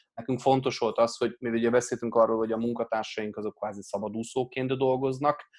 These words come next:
effektíve, vagy azok, azokkal a, a tulajdonságokkal, amivel szabadúszó tud dolgozni, így a rendszereinknek is olyannak kell lennie. Tehát az, hogy online, és az, hogy elektronikusan, és az, hogy,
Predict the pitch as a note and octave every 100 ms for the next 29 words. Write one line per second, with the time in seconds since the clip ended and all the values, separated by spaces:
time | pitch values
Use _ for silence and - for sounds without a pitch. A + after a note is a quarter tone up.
0 | - _ - A#2 B2+ - C#3 C3+ C#3+ C#3
1 | A#2 A2 A2 A#2 - A#2 A2+ - A2+ G#2+
2 | G#2 G#2+ G#2 - A#2+ B2+ B2+ C3 - A#2+
3 | A#2 G#2+ G#2 - A2 A2 G#2+ A2+ G#2 G#2+
4 | A#2+ C3 C#3 C3+ C3+ - _ _ B2+ C3
5 | C#3+ D3+ C3+ A2+ A2 G#2+ A2+ A2+ A2 A2
6 | - G#2+ A2 B2+ A#2+ G#2 A2+ C3+ - B2+
7 | B2 - B2 B2+ B2 A2+ A2 G2+ - A2+
8 | A2+ - G#2+ A2 A2+ - A2 G#2+ G#2 G#2+
9 | G#2+ - A2+ - A2 G2+